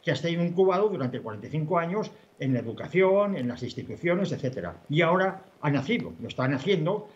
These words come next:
como, claro, la serpiente lo que va a hacer va a ser destruir la nación española, que es lo que están intentando. Segundo, en cuanto un sátrapa puede coger la, la,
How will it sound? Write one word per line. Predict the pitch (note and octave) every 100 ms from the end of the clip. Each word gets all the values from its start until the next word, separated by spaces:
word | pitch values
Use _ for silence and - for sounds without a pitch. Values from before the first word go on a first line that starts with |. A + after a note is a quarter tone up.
| _ _ B2+
como, | B2+ B2+ -
claro, | - - - E3+
la | B2+ A#2+ A#2
serpiente | B2+ - C3
lo | E3+
que | B2+ A#2
va | A2+
a | B2+
hacer | D3+
va | D3+
a |
ser | - D#3
destruir | D#3 - B2 D#3 D#3 - _
la | B2 B2
nación | A2+ - D3
española, | - C3 D3+ -
que |
es | C3+
lo | C#3
que |
están | - A2
intentando. | G2+ E2+ D2+ - - - - - - -
Segundo, | G#3+ G#3+ E3+ G#2+ - - - _ - -
en | F3+
cuanto | G3 F#3 G3 G3+ - -
un | B3 C4
sátrapa | A#3+ A#3 G3+ F#3+ E3+
puede | G#3 G#3+ G3
coger | C#3 F#3+
la, | G3 C#3
la, | C#3 C#3+ C3